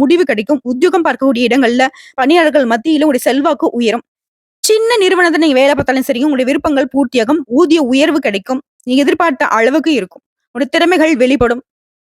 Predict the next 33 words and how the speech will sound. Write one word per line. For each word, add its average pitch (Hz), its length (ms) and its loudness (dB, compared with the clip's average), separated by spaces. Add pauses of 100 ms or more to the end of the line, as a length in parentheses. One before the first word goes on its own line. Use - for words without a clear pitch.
(180)
புதுசு 311 260 0
சொத்து 359 200 0 (100)
வாங்குவீங்க. 247 360 0 (500)
மாணவர்களை 359 460 2
பொறுத்த 311 180 -4
வரைக்கும் 269 280 -2
இந்த 277 100 0 (100)
காலகட்டத்துல 294 440 0 (100)
முழுமையான 330 540 2
படிப்புல 254 360 -2
அக்கறை 254 240 -2
காட்டுவது 220 340 -4 (100)
அவசியம். 196 360 -8 (300)
உங்களை 403 220 4
பொறுத்த 359 180 0
வரைக்கும் 302 260 -2
அதிர்ஷ்டம் 302 340 0
தரக்கூடிய 262 460 0
நாட்கள்னு 247 380 -2
பாத்தீங்கன்னா 226 360 -2
டிசம்பர் 311 380 0
மாதம் 208 220 0 (120)
ஒன்பது, 277 320 2 (100)
பதினான்கு. 190 520 -4 (1200)
So, 427 80 0 (140)
இப்போ 466 240 -2
வரைக்கும் 381 380 0
பார்த்த 220 320 0 (340)
பொது 269 300 2
பலன்கள், 285 420 2 (160)
நட்சத்திர 285 380 -2
பலன்களை 254 260 0 (120)
தொடர்ந்து 285 440 0